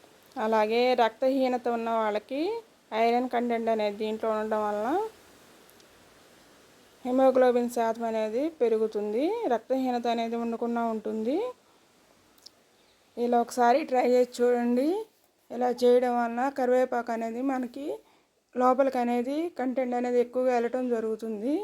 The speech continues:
కరివేపాకు కారం ఎలా చేసుకోవాలనేది ఇప్పుడు చెప్తాను మీకు. ఇలా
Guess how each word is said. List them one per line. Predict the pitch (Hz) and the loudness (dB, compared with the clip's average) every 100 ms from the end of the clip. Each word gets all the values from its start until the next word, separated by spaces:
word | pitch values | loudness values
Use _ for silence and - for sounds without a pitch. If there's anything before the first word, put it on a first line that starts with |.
| 427 _ _ _ _ _ - | -8 _ _ _ _ _ -4
కరివేపాకు | 233 262 262 247 247 | 2 2 2 -4 -6
కారం | 254 254 247 | -8 -6 -2
ఎలా | 240 240 | 2 2
చేసుకోవాలనేది | 240 247 240 240 233 233 226 233 254 | 2 -2 -2 -4 -2 -2 -4 -6 -8
ఇప్పుడు | 294 226 | -8 -10
చెప్తాను | - 220 _ 254 247 | -8 -10 _ -4 -4
మీకు. | 233 - 269 349 480 _ _ _ _ _ _ _ _ _ _ _ _ _ _ _ _ _ _ _ | -4 -8 -4 -4 -6 _ _ _ _ _ _ _ _ _ _ _ _ _ _ _ _ _ _ _
ఇలా | 247 247 | 0 4